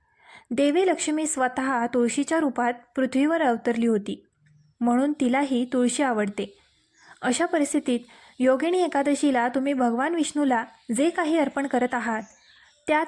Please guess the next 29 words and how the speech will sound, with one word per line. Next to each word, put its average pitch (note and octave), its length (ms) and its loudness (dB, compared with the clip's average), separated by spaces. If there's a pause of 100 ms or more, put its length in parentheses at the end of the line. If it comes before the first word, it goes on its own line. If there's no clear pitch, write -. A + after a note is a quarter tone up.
त्या D4+ 140 2
नैवेद्यात C4+ 640 0
तुळशीची C4+ 440 0
पाने C4 320 0
समाविष्ट A#3+ 500 -2
करा, G#3+ 200 -2 (560)
अन्यथा B3 380 2
तुम्ही B3+ 480 0
नैवेद्य B3 420 0
अर्पण C4+ 260 -2
करू C4+ 180 0
शकणार A3+ 380 -2
नाही, A3 280 -4 (760)
तुम्हाला D#4+ 300 2
पूर्ण E4+ 360 0
फळ D#4 240 0
मिळणार A3+ 400 0
नाही, A3 260 -4 (600)
ज्यामुळे C#4+ 460 2
भगवान B3+ 380 -2
विष्णू C#4 360 -2
रागावू A3+ 320 0
शकतात. G#3 360 -4 (800)
अशा C#4+ 220 -2
परिस्थितीत D4 560 0
तुम्ही C#4+ 200 -2
हे C#4 240 2
लक्षात C#4+ 300 0
ठेवावे. A#3+ 640 -2